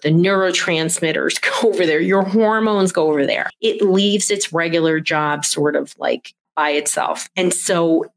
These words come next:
that unknown stressor, all those, your nervous system being activated, you just don't have those resources. And how easy is it to get an activated nervous system in pans and pandas? There's always,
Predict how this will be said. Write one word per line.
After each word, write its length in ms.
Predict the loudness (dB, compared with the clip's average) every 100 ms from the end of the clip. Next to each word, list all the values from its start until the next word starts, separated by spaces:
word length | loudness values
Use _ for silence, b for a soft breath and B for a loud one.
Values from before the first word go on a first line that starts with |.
| _
that 420 | -4 -2 -2 -6 -10
unknown 520 | -4 2 2 2 2 0
stressor, 680 | -2 -2 -2 -2 0 0 0
all 260 | 0 0
those, 280 | 2 0 -2 -8 _
your 220 | -2 0 2
nervous 420 | 2 0 -2 -2
system 300 | -2 -4 -2
being 240 | 0 0
activated, 880 | -2 -4 -4 -2 2 2 2 2 0 B B B B B
you 160 | 0 0
just 420 | 0 -2 -2 -2
don't 220 | -2 0
have 480 | 0 0 0 0 2
those 240 | 2 2
resources. 960 | 2 2 2 2 0 0 -2 -2 -4 -4 -4
And 340 | 0 2 0
how 340 | -4 -2 0 2
easy 380 | 0 2 2 2
is 100 | 2
it 140 | 0
to 100 | 0
get 160 | 0 0
an 160 | 0
activated 720 | 0 -4 -2 0 2 4 2
nervous 360 | 2 2 -2 -2
system 340 | -2 -2 -2
in 140 | -2 -2
pans 320 | -2 -2 0
and 140 | -2
pandas? 480 | 0 0 0 -2 -4
There's 260 | -2 0 2
always, 400 | 4 4 2